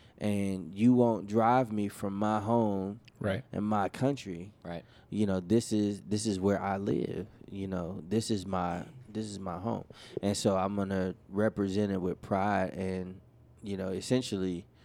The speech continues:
Speaker 1: um, you know, push for the country to live up to, uh, what we say, you know, what, what, uh, what they say, uh, they believe.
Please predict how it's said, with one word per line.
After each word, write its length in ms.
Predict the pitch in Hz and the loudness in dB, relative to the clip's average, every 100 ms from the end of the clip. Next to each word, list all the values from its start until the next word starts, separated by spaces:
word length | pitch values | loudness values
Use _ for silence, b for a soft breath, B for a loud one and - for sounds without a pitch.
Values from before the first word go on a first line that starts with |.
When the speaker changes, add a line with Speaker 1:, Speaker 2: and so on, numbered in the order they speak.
| b b - | b b -2
Speaker 1:
um, 540 | 95 92 87 85 92 104 - - - - - - - - - - | 0 2 0 -4 -10 -16 -20 -20 -20 -20 -20 -20 -20 -20 -20 -6
you 120 | 107 101 | 0 0
know, 240 | 87 82 - | 0 -2 -2
push 360 | - 147 120 | 4 4 4
for 160 | - 117 | 2 2
the 100 | 98 | 2
country 380 | - 113 101 98 | 0 -2 0 -2
to 80 | 95 | 2
live 260 | 110 101 | 2 4
up 220 | 107 - | 2 2
to, 300 | - 98 90 107 b b b b - | -2 -2 -2 -6 b b b b -2
uh, 180 | 95 92 | -2 2
what 240 | 95 90 | 2 2
we 120 | 98 | 0
say, 460 | 95 104 92 92 - | -2 0 0 0 -4
you 120 | 98 | -6
know, 120 | 92 90 | -4 -2
what, 340 | 95 92 - | -2 -2 -4
what, 320 | 101 95 90 | -4 -4 -4
uh, 200 | 92 92 | -6 -8
what 200 | 92 98 | -8 -6
they 140 | 85 90 | -6 -8
say, 320 | - 87 90 b b b b 90 | -6 -6 -6 b b b b -6
uh, 200 | 90 90 | -4 -2
they 120 | 92 | -4
believe. 380 | - 107 139 | 0 4 4